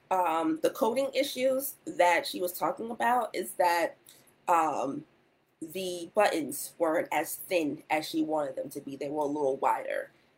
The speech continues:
And the, um, the logo was a little, a little smaller than she wanted it to be. And for some reason,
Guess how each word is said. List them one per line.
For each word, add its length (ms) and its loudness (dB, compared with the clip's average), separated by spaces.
And 560 0
the, 600 0
um, 560 0
the 60 6
logo 260 12
was 80 10
a 40 2
little, 280 -2
a 80 4
little 280 -2
smaller 440 2
than 140 0
she 180 -6
wanted 300 -2
it 120 -4
to 120 -8
be. 460 -4
And 300 -4
for 100 -4
some 320 -2
reason, 540 0